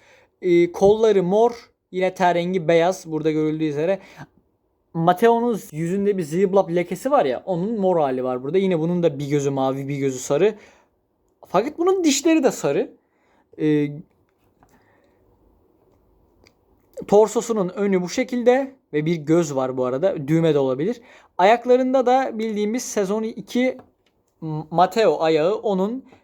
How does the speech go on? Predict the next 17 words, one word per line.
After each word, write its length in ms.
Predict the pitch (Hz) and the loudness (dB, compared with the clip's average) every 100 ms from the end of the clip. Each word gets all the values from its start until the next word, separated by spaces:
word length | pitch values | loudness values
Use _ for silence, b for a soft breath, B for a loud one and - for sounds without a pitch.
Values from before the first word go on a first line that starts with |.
| - | -2
böyle 200 | 160 180 | -2 -2
siyah, 480 | - - 196 185 190 | -4 2 4 4 0
koyu 540 | - 185 180 180 - | 0 2 2 -2 -6
gri 480 | - 151 160 156 165 190 B B _ _ | -12 -4 -2 0 -2 -4 B B _ _
ile 340 | 151 147 165 - | -2 2 2 2
ve 120 | 170 | 2
de 120 | 175 | 2
pembe 380 | 175 180 185 165 | 2 0 2 0
ile 200 | 156 190 | 0 0
daha 160 | 175 165 | 0 0
çok 200 | 160 - | -2 -8
harmanlanmış 720 | 156 160 165 160 160 165 - | -4 -2 -2 -4 -4 -6 -8
hali. 500 | 127 135 170 139 139 | -8 -4 -6 -6 -4
Ve 140 | 156 | 0
de 160 | 151 208 B B B - | 2 0 B B B -8
buggy 400 | 156 196 190 160 | 0 0 0 -4
biraz. 420 | 151 180 - | -2 -4 -8